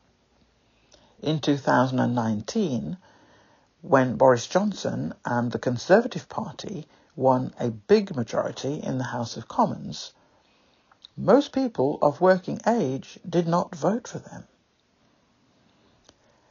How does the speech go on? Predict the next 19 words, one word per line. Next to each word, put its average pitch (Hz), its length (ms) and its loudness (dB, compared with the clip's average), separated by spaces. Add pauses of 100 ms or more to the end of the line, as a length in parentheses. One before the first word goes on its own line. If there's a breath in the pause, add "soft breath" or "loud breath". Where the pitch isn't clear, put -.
I'm 185 180 4
pretty 262 240 2
sure - 580 0 (480)
that's - 220 -2
the 135 80 -2
first 214 400 4
time 180 280 2
that's - 200 -8
ever 175 180 2
happened. - 560 -8 (1200 soft breath)
You 170 160 4
have 151 440 2
this - 180 -4
post-economic, - 1080 0 (340 soft breath)
older, 202 520 4 (120)
economically 165 800 0
insulated 120 880 0
voting 127 500 0
bloc - 460 -6